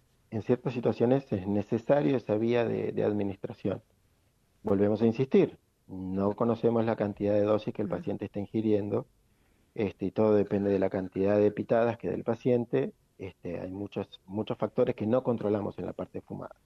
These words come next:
Speaker 1: ¿sí? Pero que, este, es que, que es válido, es válido, sí, sí, sí.
Speaker 2: Bien.
Speaker 1: Bueno, hemos, hemos, perdón,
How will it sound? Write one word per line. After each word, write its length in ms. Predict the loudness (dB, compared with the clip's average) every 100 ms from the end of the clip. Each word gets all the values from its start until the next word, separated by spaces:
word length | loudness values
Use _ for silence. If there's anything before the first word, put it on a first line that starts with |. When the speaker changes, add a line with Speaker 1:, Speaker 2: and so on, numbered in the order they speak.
| _
Speaker 1:
¿sí? 180 | -8 -8 _ _ _ _
Pero 320 | 0 0 2
que, 280 | 4 4 2 -6 _ _ _ _
este, 760 | -6 -6 2 4 6 4 0 -4 -8
es 180 | -8 -10 _ _ _ _ -6
que, 640 | -2 0 -2 -4 -8 -12 _ _ _ _ _ _
que 140 | -10 -2
es 60 |
válido, 300 | 2 2 2
es 60 | 2
válido, 360 | 0 0 0 -4 -6
sí, 160 | -6 -4
sí, 140 | -8
sí. 160 | -4 -6 -6
Speaker 2:
Bien. 280 | -2 -2 -2 -10 0
Speaker 1:
Bueno, 160 | 0 2
hemos, 260 | 0 0 -4 _
hemos, 220 | -2 -2
perdón, 400 | 0 2 2 0